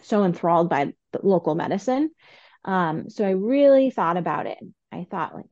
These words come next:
"But what kind of dietitian do I wanna be? Do I wanna be really clinical or food service or outpatient?" And I just didn't know where I wanted to go with that. So that's why I ended up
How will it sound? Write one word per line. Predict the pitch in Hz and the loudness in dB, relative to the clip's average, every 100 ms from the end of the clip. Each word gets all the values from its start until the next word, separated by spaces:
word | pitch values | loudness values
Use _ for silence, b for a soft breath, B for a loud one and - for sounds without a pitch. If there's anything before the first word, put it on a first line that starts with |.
| - | -16
"But | - | -12
what | 202 269 | -6 -8
kind | - 302 311 | -4 0 2
of | 294 | 2
dietitian | 220 208 196 202 185 196 | 2 2 0 -2 -2 -2
do | 185 175 | -2 -2
I | 165 | -2
wanna | 160 143 | -4 -6
be? | - - | -8 -8
Do | - | -8
I | - | -6
wanna | 165 180 180 | -4 -2 -2
be | 170 | -2
really | 165 196 285 311 | -2 2 4 4
clinical | 294 269 254 240 233 226 220 | 2 -2 -2 -2 -2 -2 -4
or | - 160 _ _ | -6 -10 _ _
food | 311 277 | 2 2
service | - 262 240 226 226 214 214 | 0 -2 0 2 0 0 -4
or | - 180 185 190 - b b b b | -10 -8 -6 -8 -12 b b b b
outpatient?" | 294 294 - 262 240 - 240 226 - _ _ _ _ | -2 -2 2 2 2 2 -2 -2 -6 _ _ _ _
And | - 247 _ | -6 -6 _
I | - 247 | -2 -2
just | 202 - 269 330 _ _ | -2 -4 -4 -6 _ _
didn't | 233 233 262 254 _ _ _ _ | 0 2 2 0 _ _ _ _
know | 208 196 180 156 240 339 349 | -4 -2 0 0 0 0 -4
where | 202 214 220 | -4 0 2
I | 220 | 2
wanted | 202 202 202 196 | 0 -2 -6 -6
to | 214 | -6
go | 196 175 | -2 -2
with | 220 240 | -4 -6
that. | 277 285 - | -10 -10 -6
So | 240 | -4
that's | 190 214 226 - | -2 -4 -6 -6
why | 254 | -6
I | 240 | -4
ended | 214 208 | -4 -2
up | 202 196 | -2 -4